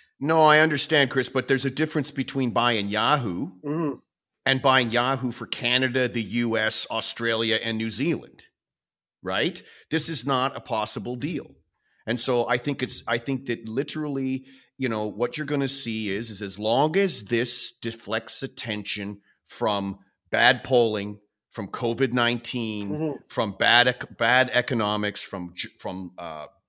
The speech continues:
Speaker 1: you know, Black Lives Matter, from unemployment, from just the borders being closed and all this other kind of stuff. As long as it deflects attention from the problems that are facing Donald Trump and his reelection, it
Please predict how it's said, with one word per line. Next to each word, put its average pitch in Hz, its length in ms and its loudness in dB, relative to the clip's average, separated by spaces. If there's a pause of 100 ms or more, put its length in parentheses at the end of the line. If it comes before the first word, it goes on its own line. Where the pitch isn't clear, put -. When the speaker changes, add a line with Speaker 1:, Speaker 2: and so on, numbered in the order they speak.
Speaker 1:
you 113 80 -12
know, 87 100 -12
Black 131 360 -2
Lives 117 380 0
Matter, 98 400 -2
from 104 280 -10
unemployment, 120 920 -2
from 98 340 -6
just 110 340 -4 (220)
the 127 80 -2
borders 127 580 2
being 110 360 -2
closed 98 680 -2
and 98 140 -6
all 113 220 0
this 123 180 -2
other 110 160 -4
kind 98 180 -8
of 87 60 -10
stuff. - 220 -8 (240)
As 107 120 -6
long 143 340 2
as 196 120 -2
it 196 100 -6
deflects 139 440 -6
attention 123 640 -8 (800)
from 117 640 2
the 113 120 -6
problems 131 640 -2
that 120 100 -2
are 117 100 -2
facing 117 360 -4
Donald 107 300 -6
Trump 110 240 -6
and 104 80 -6
his 95 180 -8
reelection, 110 800 -4 (340)
it 143 120 0